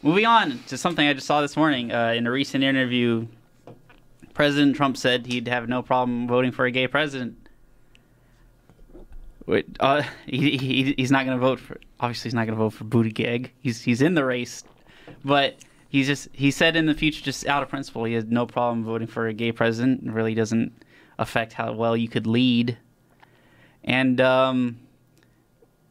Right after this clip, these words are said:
which is, which is a positive because that's, that's always a part of, of a conservative, it's part of conservatism that I don't like is just,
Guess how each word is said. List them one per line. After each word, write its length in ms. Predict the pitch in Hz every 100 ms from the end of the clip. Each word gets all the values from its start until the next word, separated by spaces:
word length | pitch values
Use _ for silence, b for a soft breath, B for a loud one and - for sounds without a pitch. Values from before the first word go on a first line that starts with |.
| -
which 200 | 151 185
is, 180 | 160 156
which 220 | 160 156
is 80 | 160
a 60 |
positive 420 | 156 175 196 202 175
because 240 | 147 127
that's, 220 | 143 - - -
that's 200 | 135 131
always 260 | 151 143 139
a 100 | - - -
part 240 | - 143 135
of, 200 | 123 117 - - _ _ _ _ _ _ _ _ -
of 140 | 123
a 60 | 120
conservative, 840 | 120 123 113 131 131 131 123 127 131 _ _ _ _ -
it's 120 | -
part 220 | - 180
of 60 | 170
conservatism 560 | 160 147 156 147 143 135
that 80 | 127
I 60 |
don't 200 | 123 131
like 260 | 117 127 -
is 100 | 113
just, 280 | 110 -